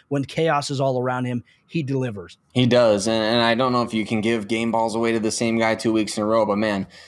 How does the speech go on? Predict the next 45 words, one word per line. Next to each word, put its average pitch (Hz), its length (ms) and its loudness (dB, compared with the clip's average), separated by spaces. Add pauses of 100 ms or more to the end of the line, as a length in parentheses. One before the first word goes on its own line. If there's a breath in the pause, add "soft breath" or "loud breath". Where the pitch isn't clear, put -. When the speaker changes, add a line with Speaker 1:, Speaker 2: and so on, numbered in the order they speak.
(140 loud breath)
Speaker 2:
Teddy, 117 480 4
Speaker 1:
Yeah. 104 240 -2
Speaker 2:
ha-, - 80 -4
he 117 160 0
was 120 160 2
awesome 120 400 2
in 110 100 -2
this 104 160 -4
game 110 240 -2
again. 104 380 -4
And 113 200 -2
you're 117 200 0
right. 113 360 2
I 107 40 -4
mean, 113 340 0 (400 loud breath)
the 123 100 2
narrative 127 520 2
on 113 200 2
Teddy 117 200 -2
Bridgewater 113 560 2
going 107 320 -4
into 110 220 -4
this 101 260 -4
season 113 500 -2
really 113 280 0
was, 101 260 -2
"Well, 131 140 0
we 160 100 0
know 165 200 2
exactly 156 420 -2
what 143 180 2
he 143 140 2
is." 110 180 0
We're 120 140 0
gonna, 135 160 0
co-, 143 160 0
I'm 131 100 0
gonna 175 160 2
continue 160 380 -2
to 151 80 0
bring 139 320 0
that 131 180 0
back 123 260 2
up 120 200 2
because 110 400 -2